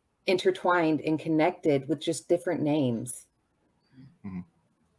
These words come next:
Speaker 2: So the Witch Source Society, um, uh, we understand that it's a podcast. It's also, um,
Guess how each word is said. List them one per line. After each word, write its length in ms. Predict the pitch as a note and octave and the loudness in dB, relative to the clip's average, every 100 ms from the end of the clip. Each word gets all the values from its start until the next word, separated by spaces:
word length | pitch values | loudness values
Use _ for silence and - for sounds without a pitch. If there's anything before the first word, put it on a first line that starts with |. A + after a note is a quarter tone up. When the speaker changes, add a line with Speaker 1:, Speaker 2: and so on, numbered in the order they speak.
| _ _ _ - - - - | _ _ _ -20 -18 -18 0
Speaker 2:
So 160 | - D#3+ | 8 8
the 80 | D#3 | 10
Witch 280 | F3 G3 | 10 10
Source 320 | - G3+ F#3 - | 8 8 8 4
Society, 800 | D3+ C3+ D3 C3+ C3 A#2+ A2+ - - - - | -6 -2 2 4 2 0 -6 -10 -20 -20 -14
um, 460 | A2+ A#2+ A2 G2+ - _ | -4 -2 -2 -4 -10 _
uh, 140 | A#2+ A#2 | -8 -4
we 260 | D3+ C#3+ | 0 4
understand 460 | D3 C3+ - C3 A#2+ | 4 4 4 6 6
that 80 | A#2+ | 4
it's 160 | A#2+ | 2
a 40 | B2+ | -4
podcast. 800 | B2 A#2+ G#2+ B2+ A#2 A#2 A2+ - | 2 2 2 2 2 2 -2 -8
It's 200 | A#2 - | -10 -8
also, 600 | A#2 A2 - A2+ A2 G#2+ | -2 -2 0 0 0 0
um, 520 | G2+ G#2 G2 F#2+ F#2+ | -2 -2 -2 -2 -6